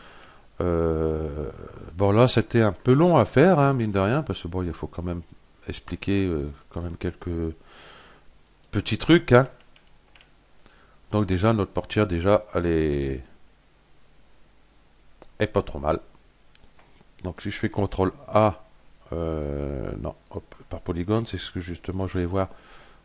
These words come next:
Voilà, si tous les polygones sont bien, euh, des fois ils partent d'un coup, c'est bizarre. Ouais, tous les polygones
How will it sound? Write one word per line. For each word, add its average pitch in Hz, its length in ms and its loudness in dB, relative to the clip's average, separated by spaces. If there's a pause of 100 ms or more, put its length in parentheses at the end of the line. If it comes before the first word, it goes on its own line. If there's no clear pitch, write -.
(100)
Voilà, 82 240 -6 (580)
si - 160 -16
tous - 140 -10
les 92 80 -2
polygones 90 480 -4
sont 87 160 -8
bien, 92 240 -2 (480)
euh, 123 140 0 (1120)
des 80 80 -10
fois 107 140 -2
ils - 20 -8
partent 85 160 -6
d'un 85 140 -4
coup, 117 160 -6
c'est 98 160 -10
bizarre. 80 340 -8 (3750)
Ouais, 110 160 2 (140)
tous 120 80 0
les 113 60 2
polygones 107 440 2